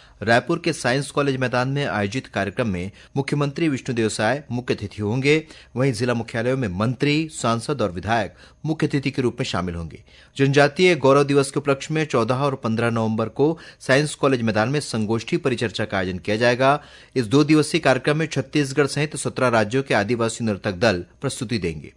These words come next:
इसमें शामिल होने के लिए आज से आदिवासी नर्तक दलों के पहुंचने का सिलसिला भी शुरू हो गया है। आज अरुणाचल प्रदेश, तेलंगाना, उत्तराखंड, राजस्थान और सिक्किम के नर्तक दल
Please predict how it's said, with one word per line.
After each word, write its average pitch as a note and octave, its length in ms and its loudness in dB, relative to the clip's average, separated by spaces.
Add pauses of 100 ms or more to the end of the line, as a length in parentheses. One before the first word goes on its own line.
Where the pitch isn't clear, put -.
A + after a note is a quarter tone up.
(320)
इसमें E3 200 2
शामिल E3 320 4
होने E3+ 200 4
के E3+ 120 -2
लिए F3 120 6
आज B2+ 260 4
से E3+ 260 -2
आदिवासी C3 560 2
नर्तक C3 180 -4 (160)
दलों A#2+ 180 0
के C3 100 -6
पहुंचने G#2+ 420 -4
का B2 120 -4
सिलसिला G2+ 400 -4
भी A2 240 -2 (220)
शुरू A#2 260 -2
हो G2+ 140 -2
गया A2 200 0
है। C#2+ 280 -10
आज A2+ 280 4 (280)
अरुणाचल B2 480 4
प्रदेश, C3 480 2 (260)
तेलंगाना, C3+ 560 4
उत्तराखंड, A#2+ 680 -2
राजस्थान A2 540 -2
और C3 100 -2
सिक्किम D3 440 -4
के C3+ 140 -2
नर्तक G#2 320 -4
दल F#2+ 380 0